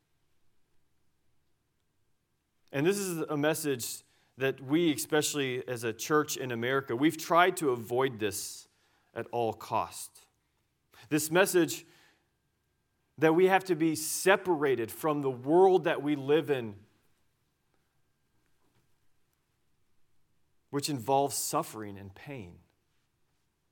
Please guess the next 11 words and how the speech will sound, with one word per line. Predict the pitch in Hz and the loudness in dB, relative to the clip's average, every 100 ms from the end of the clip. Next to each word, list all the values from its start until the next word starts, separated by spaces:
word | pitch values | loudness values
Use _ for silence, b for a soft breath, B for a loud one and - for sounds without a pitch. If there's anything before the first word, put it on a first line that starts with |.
| _ _ _ _ _ _ _ _ _ _ _ _ _ _ _ _ _ _ - | _ _ _ _ _ _ _ _ _ _ _ _ _ _ _ _ _ _ -6
And | 151 | 0
as | 143 131 | 0 0
many | 165 185 | 0 0
Christians | - 151 - 120 - | -2 -2 -2 -8 -6
face | 127 120 | -4 -4
all | - 135 143 | -4 -2 0
over | 131 117 117 107 _ _ _ | -2 -6 -10 -12 _ _ _
the | 113 98 | -8 -2
actual | 123 - 139 120 101 | -2 -2 -6 -4 -4
world, | 92 87 82 82 _ _ _ _ _ _ _ _ _ - | -8 -12 -14 -20 _ _ _ _ _ _ _ _ _ -8
death. | 107 - - | -8 -8 -20